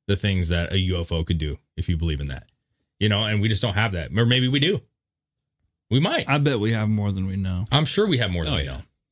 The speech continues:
Speaker 1: But, yeah, I'm just saying we need to be able to do it quickly,
Speaker 3: Well,
Speaker 1: you
Speaker 3: that,
Speaker 1: know.
Speaker 3: there was one of those military generals who said we have the ability to fly around the world in an hour or something, right?
Speaker 1: Yeah.
Speaker 3: So, but that's around the world. That's with gravity.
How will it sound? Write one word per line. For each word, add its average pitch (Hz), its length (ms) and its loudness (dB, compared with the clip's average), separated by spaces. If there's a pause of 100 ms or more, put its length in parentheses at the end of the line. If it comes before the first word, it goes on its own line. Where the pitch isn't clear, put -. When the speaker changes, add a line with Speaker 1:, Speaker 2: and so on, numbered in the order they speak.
(120)
Speaker 1:
But, 165 200 2
yeah, 156 140 0
I'm 175 80 0
just 170 160 0
saying 160 180 2
we 139 100 2
need 143 160 2
to 131 60 0
be 123 120 4
able 113 120 0
to 98 80 0
do 101 140 2
it 87 80 -8
quickly, 104 480 0 (120)
Speaker 3:
Well, 156 120 0
Speaker 1:
you - 40 4
Speaker 3:
that, - 140 0
Speaker 1:
know. 127 60 -2 (260)
Speaker 3:
there 151 160 2
was 123 220 0
one 135 240 2
of 117 60 0
those 107 220 0
military 98 420 0
generals 82 360 0
who 87 60 0
said 85 200 0
we 87 140 2
have 85 140 0
the 85 80 0
ability 82 360 0
to 73 60 -2
fly 85 340 -2
around 80 220 0
the 76 80 -2
world 80 360 0
in 76 260 -4 (120)
an 87 120 -2
hour 80 260 0
or 87 80 0
something, 90 420 -2
right? 85 320 -2 (420)
Speaker 1:
Yeah. - 160 -10
Speaker 3:
So, 87 380 0
but 90 180 -2
that's 120 260 0
around 101 260 2
the 85 80 0
world. 151 400 0
That's 101 320 -4
with 87 180 0
gravity. 135 560 0